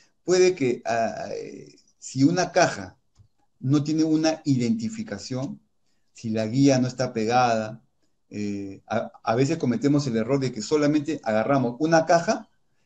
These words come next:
identificamos, exportador, José Mendoza, este, importador, no sé, Carlos Fuentes, allá en España, y las otras cajas no ponemos,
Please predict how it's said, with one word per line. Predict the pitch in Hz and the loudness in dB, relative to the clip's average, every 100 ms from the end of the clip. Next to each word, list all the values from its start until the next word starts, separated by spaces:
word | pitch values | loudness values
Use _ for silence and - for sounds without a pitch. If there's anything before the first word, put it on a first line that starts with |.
| _ | _
identificamos, | 127 120 113 113 113 123 95 - | -2 0 0 -4 0 0 0 -6
exportador, | 113 120 113 131 160 143 - _ | -6 -4 4 8 8 8 2 _
José | - 104 127 | -12 -6 -4
Mendoza, | 127 123 113 95 95 | -2 0 -2 -4 -12
este, | - 110 107 - 107 | -6 -4 -4 -4 -6
importador, | 117 110 113 104 120 147 127 107 | -4 -2 -2 2 4 4 4 0
no | 110 | -6
sé, | 113 107 - _ _ _ _ | -4 -6 -6 _ _ _ _
Carlos | - 131 131 131 | 0 2 2 0
Fuentes, | 156 123 104 101 | 0 0 -2 -4
allá | 107 | -4
en | 117 | -4
España, | 113 131 104 101 95 _ _ - _ _ _ | 0 2 2 -4 -10 _ _ -20 _ _ _
y | 113 | -4
las | 107 107 | -2 0
otras | 139 147 | -2 -4
cajas | 143 160 156 | -2 -2 2
no | 143 151 | 2 2
ponemos, | 143 156 165 101 92 | 0 -2 -2 -4 -8